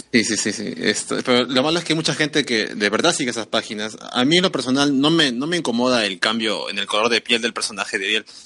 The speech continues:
No me gusta la actriz, eh, esto, pero me imagi-, pero se, me he averiguado que es cantante aparte de ser actriz, así que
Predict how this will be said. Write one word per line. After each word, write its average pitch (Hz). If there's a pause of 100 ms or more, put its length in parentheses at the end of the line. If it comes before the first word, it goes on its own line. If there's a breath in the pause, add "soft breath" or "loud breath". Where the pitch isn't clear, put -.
No 196
me 262
gusta 180
la 110
actriz, 135
eh, 58
esto, 92 (220)
pero 113
me 110
imagi-, 113
pero 135
se, -
me 135
he 147
averiguado 147
que 143
es 131
cantante 123
aparte 110
de 107
ser 110
actriz, 120
así 123
que 123